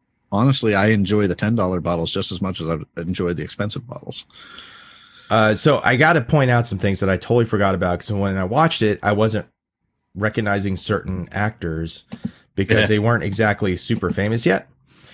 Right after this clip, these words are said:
Speaker 2: Um, so this is in two thousand eight Bottle Shock. Chris Pine was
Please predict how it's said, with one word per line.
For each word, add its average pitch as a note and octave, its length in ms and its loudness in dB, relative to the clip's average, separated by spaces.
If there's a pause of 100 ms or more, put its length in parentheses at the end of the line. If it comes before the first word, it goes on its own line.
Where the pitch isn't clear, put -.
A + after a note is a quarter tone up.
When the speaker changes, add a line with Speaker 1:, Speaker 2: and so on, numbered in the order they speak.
(340)
Speaker 2:
Um, A2 480 2
so B2 160 0
this C#3+ 180 0
is D#3+ 120 0
in D#3+ 100 2
two D#3 120 -2
thousand C#3+ 260 2
eight A#2+ 160 0
Bottle G#2+ 240 2
Shock. G#2+ 300 0
Chris F#3 300 0
Pine C3 720 0 (300)
was A#2+ 560 0